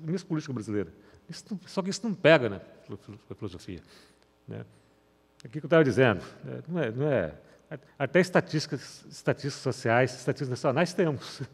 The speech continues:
É, tem o B G E, tem com as suas estatísticas, tá sentido, né? Mas matemática brasileira, filosofia brasileira,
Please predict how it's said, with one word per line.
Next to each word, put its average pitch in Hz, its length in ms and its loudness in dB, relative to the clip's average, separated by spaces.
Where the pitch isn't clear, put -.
É, 147 100 -4
tem 113 160 6
o - 20 2
B 110 160 6
G 170 100 0
E, 202 200 -2
tem - 180 -14
com 135 60 0
as 113 60 -2
suas 117 340 -6
estatísticas, 120 720 -8
tá 127 120 0
sentido, 170 460 -6
né? 127 100 -12
Mas 135 180 -4
matemática 170 460 -4
brasileira, 127 380 -6
filosofia 135 340 -4
brasileira, 120 480 -4